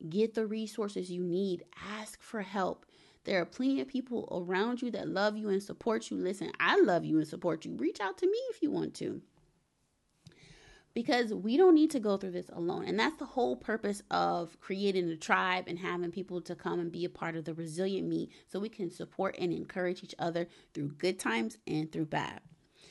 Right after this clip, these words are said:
So that's all I have for you. Please make sure you come, if you're listening to the podcast or you're watching this video and you haven't joined the private Facebook group, please click the link, come join us.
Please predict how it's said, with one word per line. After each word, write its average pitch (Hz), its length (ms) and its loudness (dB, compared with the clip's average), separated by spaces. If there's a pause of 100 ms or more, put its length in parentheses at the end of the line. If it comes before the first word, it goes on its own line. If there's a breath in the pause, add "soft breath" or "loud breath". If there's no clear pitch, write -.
(440 loud breath)
So 339 400 4
that's 349 380 -2
all 285 220 0
I 262 60 2
have 233 300 0
for 254 120 -4
you. 254 400 0
Please 370 340 2
make 294 180 4
sure 240 220 -4
you 214 160 -6
come, 226 540 -2 (160)
if 175 120 -4
you're 175 120 0
listening 220 240 -2
to 262 100 -6
the 214 80 -6
podcast 196 560 0
or 160 60 -10
you're 147 100 -8
watching 190 320 0
this 202 160 -4
video 180 320 -2
and 165 80 4
you 170 80 2
haven't 269 420 2
joined 175 220 4
the 160 60 -2
private 160 260 -2
Facebook 160 400 -8
group, 165 240 -6 (120)
please 226 380 -4
click - 300 -6
the 240 80 -2
link, 208 500 0
come 196 320 -4
join 175 280 2
us. - 100 -2